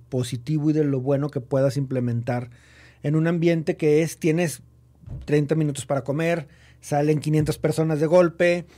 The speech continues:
se te va a hacer una fila, tienes que tener esto y la limpieza, bla, bla, bla, porque está en un comedor,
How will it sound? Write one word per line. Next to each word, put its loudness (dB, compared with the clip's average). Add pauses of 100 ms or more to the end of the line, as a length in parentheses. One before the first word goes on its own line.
(220)
se -8
te -8
va 0
a 0
hacer 0
una 0
fila, 0
tienes -2
que -8
tener -2
esto 0
y 0
la 2
limpieza, 0
bla, 0
bla, -2 (180)
bla, -20 (340)
porque -6 (340)
está -4
en 2
un 2
comedor, 2